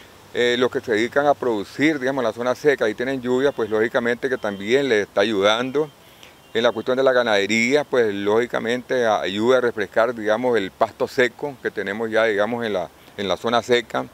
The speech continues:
Y si nos miramos, digamos, y analizamos en lo que es la parte central, o sea, el Caribe,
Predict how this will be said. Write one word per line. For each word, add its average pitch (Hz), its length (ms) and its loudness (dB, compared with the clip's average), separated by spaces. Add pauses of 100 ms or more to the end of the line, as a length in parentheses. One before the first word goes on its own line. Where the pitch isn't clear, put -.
(1040)
Y 127 100 -8
si 147 200 -2
nos 139 280 0
miramos, 151 460 2
digamos, 170 300 2
y - 20 2
analizamos 147 680 2
en 113 80 0
lo 101 160 -2
que 117 80 -4
es 131 80 0
la 143 80 4
parte 135 340 0
central, 127 460 2
o 92 40 -4
sea, 113 180 -4
el 117 100 -4
Caribe, 135 480 -2